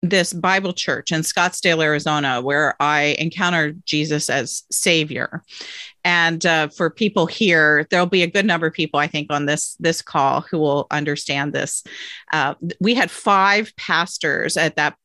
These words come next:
Bible church, and they were all from Dallas Theological Seminary. And so every, and this was in the nineteen seventies. And so everything was about the rapture and Hal Lindsey. And it was the whole wave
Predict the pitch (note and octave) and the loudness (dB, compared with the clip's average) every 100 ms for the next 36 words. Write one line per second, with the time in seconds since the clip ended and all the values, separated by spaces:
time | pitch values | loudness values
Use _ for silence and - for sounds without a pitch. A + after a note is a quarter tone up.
0 | - D3+ D#3 D#3 - C3+ C3 - - D#3+ | -4 -2 0 -4 -4 -4 -4 -6 -2 0
1 | D#3+ D#3+ - D#3 E3 F3 D#3 D#3 - C#3 | 2 0 2 2 2 2 -4 -2 0 0
2 | C#3 E3+ - - F3+ D3 C#3 B2 - G#3+ | 2 0 0 -2 0 0 0 -2 -2 -4
3 | B3+ B3 C#4+ C4 C#4 C#4+ D4+ E4 F#4 _ | -2 -2 0 2 4 4 4 2 -2 _
4 | - - - - G3+ G3 - A3+ G3 G3+ | -16 -14 -14 -6 0 0 2 2 4 4
5 | A#3 C4+ F#3 G3+ A#3 A#3 G#3 G#3 F#3 F3+ | 2 2 2 2 2 0 0 2 2 2
6 | F3+ G#3+ F#3 E3+ F3 F3 D#3 D#3 - E3+ | 2 0 0 0 0 0 0 -2 -2 -2
7 | F3+ - - G#3+ C4 A3 F#3+ F3 E3+ D3 | 0 2 2 2 2 2 0 0 -2 -4
8 | - C#3+ C#3 G3+ C4 B3+ - - A#3 A3+ | -2 -6 -2 -2 0 0 0 2 4 4
9 | G#3+ D#3 F#3 A3+ G#3+ A3 G#3 A3 A3+ A3 | 4 2 0 0 2 2 0 2 2 2
10 | A3 A3 A3 A3 A3 - F3 F3 F3+ - | 2 2 4 4 2 2 2 2 -2 -8
11 | - - - A3 A#3+ - G#3+ G3 C#4+ C4 | -14 -12 -2 2 2 2 0 2 4 4
12 | C4 G#3+ G#3+ G#3 G3+ F#3+ | 4 2 2 2 2 0